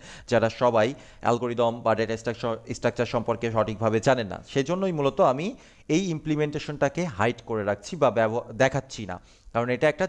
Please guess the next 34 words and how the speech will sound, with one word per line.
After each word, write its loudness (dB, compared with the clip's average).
জটিল 0
ইমপ্লিমেন্টেশন -2
হতে 2
যাচ্ছিল। 0
কারণ 2
এখানে 2
কুইক -4
সর্ট 2
অ্যালগরিদম 2
ব্যবহার 0
করা -2
হয়েছে, 0
আহ, -8
জাভাস্ক্রিপ্ট -2
কুইক -2
সর্ট 0
অ্যালগরিদম 0
ব্যবহার 0
করে 0
তার 0
সর্টিং -4
অ্যালগরিদমটা -2
ইমপ্লিমেন্ট 0
করেছে। 2
তাহলে 0
এই -2
সর্টিং, 0
সর্টিং 0
যে 0
বলছি, -2
সর্টিং -2
আসলে -2
কী 2
জিনিস? -6